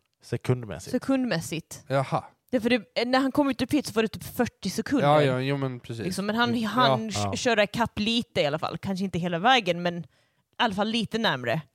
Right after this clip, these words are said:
Speaker 2: Så det är bra.
Speaker 3: Ja,
Speaker 2: Lite
Speaker 3: ja.
Speaker 2: skönt. Men
Speaker 1: Nej, men, men i stort sett alla hade problem med sina mediumdäck.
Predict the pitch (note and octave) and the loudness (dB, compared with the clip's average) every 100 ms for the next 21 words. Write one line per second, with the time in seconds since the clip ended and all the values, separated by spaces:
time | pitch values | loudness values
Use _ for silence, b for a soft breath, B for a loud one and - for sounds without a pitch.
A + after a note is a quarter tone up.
0 | _ _ _ _ - A3+ G#3 B2 - - | _ _ _ _ -6 0 0 0 -6 -8
1 | - B2 A#2+ G3+ - D#3 A#2+ - - - | -8 -4 -2 -2 -2 -2 -4 -10 -16 -10
2 | E3 D#3+ - _ F3+ A2+ - D3 E3+ F3+ | -8 -8 -14 _ -2 -2 0 0 2 2
3 | F3+ E3+ D#3 D#3+ D#3 E3+ E3+ - D#3 D#3 | 0 0 -6 -8 -4 -4 -2 -2 -2 -2
4 | - B2+ D#3 C3+ C3 D3+ D3 C#3+ C#3 C#3 | -2 0 2 2 2 0 -2 -4 -4 -4
5 | C3 - C3+ C3+ C3+ B2 A2+ A2+ - - | -4 -4 -4 -2 -2 -4 -4 -4 -6 -16